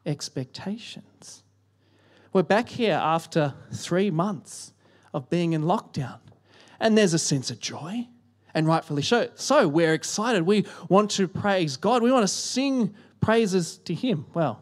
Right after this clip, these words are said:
people at the front here, you guys can't. But you get the idea. But there's also a sense of, "Oh, something's missing here."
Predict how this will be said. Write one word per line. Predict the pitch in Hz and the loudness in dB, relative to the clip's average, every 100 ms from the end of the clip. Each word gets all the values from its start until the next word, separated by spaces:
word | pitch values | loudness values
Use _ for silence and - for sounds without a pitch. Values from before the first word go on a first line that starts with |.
| - _ - - - - _ _ _ _ | -18 _ -16 -12 -12 -12 _ _ _ _
people | 160 127 | -8 -6
at | 117 | -12
the | |
front | - 202 208 | -6 -6 -4
here, | 123 131 - _ 220 | -6 -8 -10 _ -12
you | 320 | -6
guys | 107 123 | -4 -6
can't. | - 127 160 - - _ - - - | -8 -4 -4 -6 -20 _ -20 -14 -2
But | 415 | 0
you | 247 | 2
get | 247 | 2
the | 240 | 4
idea. | 185 156 254 185 - - _ _ _ _ _ | 2 0 0 0 -4 -18 _ _ _ _ _
But | 269 | 4
there's | 294 233 | 4 4
also | 349 - 311 277 254 240 - - _ | 2 2 4 4 4 0 -10 -20 _
a | 220 | -6
sense | 254 247 233 | -4 -4 -8
of, | - | -8
"Oh, | - - - _ _ _ _ _ _ _ _ _ _ _ _ | -8 -8 -14 _ _ _ _ _ _ _ _ _ _ _ _
something's | - 480 - | -18 -16 -6
missing | 180 269 - 339 | -6 -4 -8 -10
here." | 208 - | -10 -18